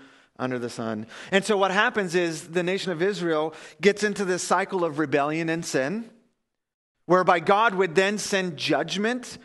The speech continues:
and discipline in the form of either an invading army or a famine, some sort of natural disaster,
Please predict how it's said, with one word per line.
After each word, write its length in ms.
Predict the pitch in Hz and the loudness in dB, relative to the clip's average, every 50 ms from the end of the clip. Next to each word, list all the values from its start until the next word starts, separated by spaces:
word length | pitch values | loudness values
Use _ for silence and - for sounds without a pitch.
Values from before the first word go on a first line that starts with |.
| - - _ | -20 -10 _
and 260 | - 175 165 160 151 | -2 -2 -2 -2 -2
discipline 560 | 131 165 180 - - 208 214 - 214 214 214 196 | -2 -2 -2 0 -2 -4 -2 -2 -2 -2 0 0
in 40 | |
the 100 | 175 160 | -2 -4
form 420 | 147 - - 165 170 175 190 202 190 | -4 -6 -4 -2 -2 0 0 0 0
of 220 | 165 151 139 135 - | 0 -2 -2 -2 2
either 300 | 160 170 170 165 190 180 | 4 4 4 2 0 -2
an 60 | 170 165 | -2 -2
invading 500 | 147 143 127 147 147 156 160 175 160 151 | -2 -2 0 0 0 2 0 -2 -2 -2
army 480 | - 135 143 147 170 196 220 247 247 240 - - _ _ _ _ _ _ _ _ _ _ _ _ _ _ _ - | -2 -2 -2 0 -2 -2 -2 -4 -6 -8 -14 -20 _ _ _ _ _ _ _ _ _ _ _ _ _ _ _ 0
or 200 | 170 165 156 143 | 2 2 2 0
a 40 | |
famine, 460 | 135 - - 175 160 165 180 202 208 196 | 0 -2 -2 0 0 0 0 -2 -4 -4
some 220 | - 185 160 151 | -4 -4 -4 -4
sort 240 | 147 - 196 190 175 | -4 -4 -2 -2 0
of 80 | 175 | 0
natural 320 | 165 160 165 180 180 196 170 | 2 2 0 0 0 -4 -6
disaster, 640 | 151 156 135 156 147 156 175 - - 214 220 233 | -4 0 0 2 2 2 0 -2 0 0 0 -2